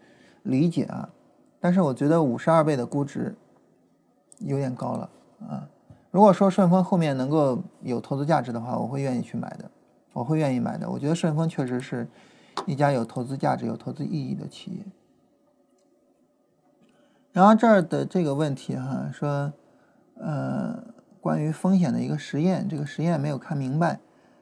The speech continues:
实验一怎么得出七百五十元，实验二为什么会多付出五十元呢？这个我看一下是个什么概念哈。嗯，实验一，选择百分之七十五的机会得到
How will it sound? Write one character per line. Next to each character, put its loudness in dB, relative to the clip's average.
实 -2
验 6
一 6
怎 -2
么 0
得 0
出 2
七 -8
百 2
五 -2
十 -8
元， -2
实 -8
验 -2
二 -2
为 -6
什 -4
么 -2
会 -4
多 -2
付 -6
出 -4
五 -6
十 -8
元 -4
呢？ -4
这 0
个 4
我 6
看 0
一 -2
下 0
是 -4
个 0
什 -6
么 -2
概 2
念 -4
哈。 -10
嗯， -2
实 0
验 8
一， 6
选 0
择 8
百 4
分 2
之 4
七 0
十 2
五 4
的 2
机 2
会 6
得 0
到 0